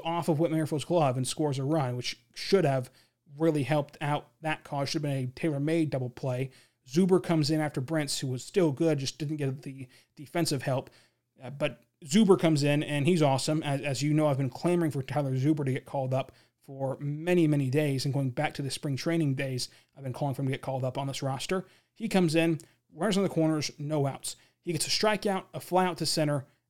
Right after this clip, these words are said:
It's three nothing Tampa Bay after seven, as Zuber was awesome and electric in this one. And then he comes out in the next inning, in the eighth inning, goes one, two, three. Like, you could not have asked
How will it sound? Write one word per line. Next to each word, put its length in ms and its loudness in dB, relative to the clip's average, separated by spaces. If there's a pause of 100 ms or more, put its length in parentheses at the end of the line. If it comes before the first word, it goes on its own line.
It's 180 -2
three 260 6
nothing 380 0
Tampa 240 -2
Bay 360 -2 (340)
after 420 -4
seven, 560 2 (280)
as 260 -4
Zuber 500 0
was 420 -4 (180)
awesome 420 -2
and 80 -4
electric 480 -6
in 300 -2
this 260 -10
one. 180 -10 (1160)
And 160 4
then 160 2
he 60 4
comes 240 2
out 120 4
in 60 -4
the 60 0
next 220 0
inning, 160 -2
in 60 0
the 100 0
eighth 140 -4
inning, 140 -4
goes 180 -4
one, 140 -2
two, 140 -6
three. 320 -18 (540)
Like, 120 -18
you 60 -6
could 160 4
not 140 6
have 100 4
asked 240 2